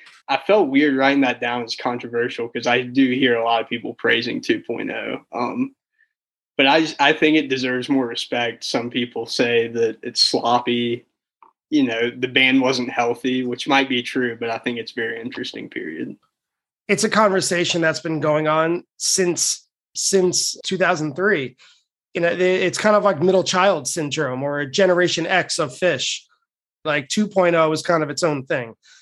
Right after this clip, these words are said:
Speaker 2: Two thousand three was wonderful and two thousand four was
Speaker 1: <laughs>
Speaker 2: less than wonderful, <laughs> we could say.
Speaker 1: Yeah.
Speaker 2: And so it kind of depends on where you fall on it.
Speaker 1: I almost just said two thousand three 'cause two thousand four is what it is, but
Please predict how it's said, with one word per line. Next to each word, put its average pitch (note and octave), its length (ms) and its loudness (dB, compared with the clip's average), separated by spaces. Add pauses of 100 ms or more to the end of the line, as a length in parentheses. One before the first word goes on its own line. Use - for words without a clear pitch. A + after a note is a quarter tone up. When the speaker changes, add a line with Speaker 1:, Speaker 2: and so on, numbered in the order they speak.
(460)
Speaker 2:
Two G3+ 140 2
thousand F#3+ 360 2
three G#3 160 4
was E3+ 180 0
wonderful D3+ 420 0
and C#3+ 120 -2
two E3 140 -2
thousand D3 320 0
four D3 280 -2
was C3+ 400 -6 (200)
Speaker 1:
<laughs> - 160 -8
Speaker 2:
less G#3+ 380 2
than D#3 240 2
wonderful, C#3 640 -2
<laughs> - 40 -6
we E3+ 120 0
could C3+ 200 -6
say. D3+ 400 -2 (400)
Speaker 1:
Yeah. G#3 220 -2
Speaker 2:
And G3+ 140 4
so G#3+ 180 4
it G#3 120 0
kind A3+ 180 4
of G#3 80 2
depends G#3+ 320 2
on F#3 140 2
where F#3 120 2
you F3 100 0
fall F3 300 0
on B2 200 -6
it. B2+ 180 -12 (600)
Speaker 1:
I C#3+ 100 4
almost F#3+ 300 4
just D3+ 160 0
said C3 220 0
two C#3+ 180 0
thousand C3 420 0
three B2 360 -4
'cause A#2+ 160 -12
two C3 200 -4
thousand A#2+ 360 -6
four A2+ 260 -6
is A2+ 160 -6
what A2+ 180 -8
it A2 140 -8
is, A2 440 -6
but A2+ 160 -4